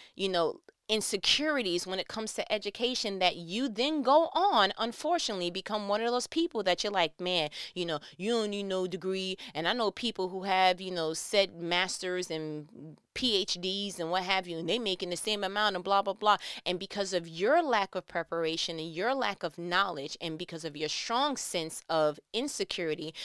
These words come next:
you now pass on that insecurity to other people. And so I feel like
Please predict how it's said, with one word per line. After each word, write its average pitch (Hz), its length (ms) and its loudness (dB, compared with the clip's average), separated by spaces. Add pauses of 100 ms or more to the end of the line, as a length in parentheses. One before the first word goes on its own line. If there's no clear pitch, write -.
(120)
you 185 120 -4
now 220 260 4
pass 185 420 0
on 165 300 -4
that 165 220 2
insecurity 160 640 -6
to - 180 -6
other 156 160 -4
people. - 540 -12 (1300)
And - 80 0
so 180 160 2
I 160 80 6
feel 320 420 0
like 165 440 -2